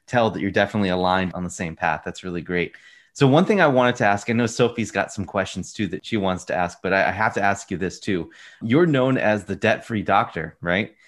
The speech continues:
And so one of the big things that I see is also part of your insurance policy against yourself in case something happens, or, you know, you're just, just looking for some sort of financial security,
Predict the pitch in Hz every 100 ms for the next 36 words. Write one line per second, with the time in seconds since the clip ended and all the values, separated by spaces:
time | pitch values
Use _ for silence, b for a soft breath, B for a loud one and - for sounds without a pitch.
0 | b b - 113 110 123 107 104 104 117
1 | 135 127 95 - 110 117 104 - 107 104
2 | 113 113 - 95 87 95 98 - - 110
3 | 82 107 131 160 139 104 113 107 104 101
4 | 90 90 - 139 113 - 104 90 90 -
5 | 92 85 98 92 - 85 - 110 98 92
6 | - 92 - 87 85 92 101 - 101 101
7 | 85 78 - B B B 104 90 90 92
8 | 98 - 123 104 113 117 107 98 92 104
9 | 98 104 87 92 90 92 - - - 139
10 | 151 85 87